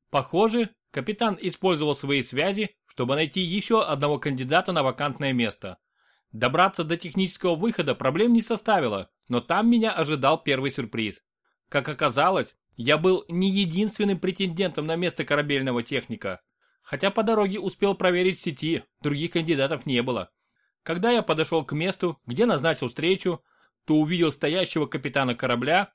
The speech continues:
явно бандитской наружности. Два шрама перечёркивали его лицо через правый глаз, который был заменён на искусственный бионический протез. При этом протез был старого образца и внешне выглядел неприглядно,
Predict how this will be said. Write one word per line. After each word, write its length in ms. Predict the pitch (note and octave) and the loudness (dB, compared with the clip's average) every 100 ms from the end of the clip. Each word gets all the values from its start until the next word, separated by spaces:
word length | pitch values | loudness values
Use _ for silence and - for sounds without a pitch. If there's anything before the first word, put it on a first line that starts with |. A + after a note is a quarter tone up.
| _ | _
явно 380 | G#2+ G2+ F#3+ A3 | -6 2 2 2
бандитской 460 | E3+ F3 F#3 G#3 G3+ | 0 0 -2 -2 0
наружности. 680 | G#3+ F3+ C3+ B2 - G2 - _ _ | 2 2 0 -2 -4 -10 -10 _ _
Два 200 | G2+ C#3+ | -2 0
шрама 360 | C3+ D3 C#3 A#2+ | 2 0 0 0
перечёркивали 600 | C3+ B2 C3 A#2 B2 A#2+ | -4 -2 -4 -2 -2 -2
его 260 | A2+ A#2+ B2 | 0 0 0
лицо 280 | B2 C#3 | 0 -2
через 220 | A#2 A#2+ A2+ | -2 -4 -4
правый 300 | B2 A2 G#2 | -2 -2 0
глаз, 360 | A2 E3+ - _ _ _ | 2 0 0 _ _ _
который 340 | C#3 A3+ B3 | 0 2 2
был 160 | G#3 F#3+ | 2 2
заменён 400 | E3+ F3+ G3+ F3+ | 0 0 0 0
на 100 | D#3+ | -2
искусственный 480 | - B3 A#3 A3 G3+ | -2 -4 -2 -2 0
бионический 580 | C3 C#3+ D3 D#3+ - | 0 0 0 -4 -6
протез. 500 | C#3 C#3 C3+ A2 F#2+ _ _ _ _ _ | -2 -2 0 -2 -2 _ _ _ _ _
При 140 | D#3 | 0
этом 240 | G#3+ G#3 F#3+ | 2 0 -2
протез 440 | F3+ - A#3+ A3+ | -2 2 2 2
был 160 | C3 D#3+ | -2 -2
старого 380 | - A#3+ A3+ | 0 2 2
образца 640 | G#3+ D3+ C#3 C3 - G#3 - _ _ | 0 2 2 2 2 0 0 _ _
и 100 | - | -4
внешне 420 | B2 F#3+ B3 G3 | 0 2 2 2
выглядел 360 | D3+ E3 D3 C#3 | 0 0 -2 -2
неприглядно, 800 | C#3+ G#3 B3+ G3+ E3+ D#3+ C#3+ A#3 | -2 0 0 2 2 0 -2 -6